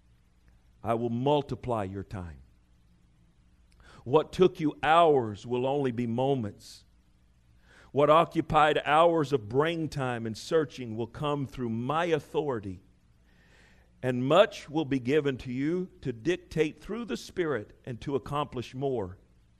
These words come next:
even to the extent that more time will be given to you, that you'll have leftover time.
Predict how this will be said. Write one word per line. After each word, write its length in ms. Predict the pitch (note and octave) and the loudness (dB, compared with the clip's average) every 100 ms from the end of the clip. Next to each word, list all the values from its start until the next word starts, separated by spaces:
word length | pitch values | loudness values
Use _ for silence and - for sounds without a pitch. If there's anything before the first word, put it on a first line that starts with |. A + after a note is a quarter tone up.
| _ _ _ _ _ - _ | _ _ _ _ _ -20 _
even 440 | C#3 F#3 G3+ G#3 G3 | -6 -4 -2 -4 -4
to 180 | - D#3+ | -4 -2
the 140 | C#3 | -2
extent 720 | C3+ - - - E3+ B2+ - - _ | -6 -12 -14 -8 -6 -8 -12 -20 _
that 180 | - B2+ | -8 -8
more 300 | G#2+ C#3 D#3 | -4 2 2
time 460 | D#3 D3+ D3 C3+ A2 | 0 -4 -4 -4 -2
will 160 | A#2 | -4
be 160 | G#2+ A#2 | -4 -6
given 400 | G#2 C#3 C3+ A#2+ | 0 2 2 -2
to 120 | A#2 | -8
you, 380 | G#2 G#2 G2+ F#2 - _ _ _ _ _ | -6 -4 -6 -8 -16 _ _ _ _ _
that 200 | A#2+ A#2 | -6 -4
you'll 160 | C3 A#2 | -2 0
have 220 | C3+ A#2 | 0 0
leftover 680 | A2 C3+ D3+ - C3 A2 G#2+ | 2 2 2 -2 -6 -4 -4
time. 380 | A2+ G#2 F2 | -6 -10 -12